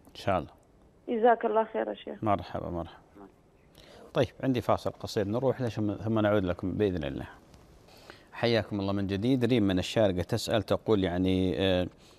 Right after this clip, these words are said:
Speaker 1: هل يجوز، آه، للإنسان وهو يطوف حول الكعبة أن يحمل معه الطفل؟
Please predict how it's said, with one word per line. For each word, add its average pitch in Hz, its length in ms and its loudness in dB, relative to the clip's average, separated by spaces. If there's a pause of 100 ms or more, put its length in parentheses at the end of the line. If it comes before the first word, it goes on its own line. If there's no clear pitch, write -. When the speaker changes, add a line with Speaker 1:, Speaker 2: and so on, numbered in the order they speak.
(260)
Speaker 1:
هل 123 180 2
يجوز، 110 540 2
آه، 87 260 2
للإنسان 90 1000 0
وهو 90 260 0
يطوف 92 320 2
حول 98 220 2
الكعبة 92 460 0
أن 95 100 -2
يحمل 90 380 -2
معه 85 480 -2
الطفل؟ 110 460 -2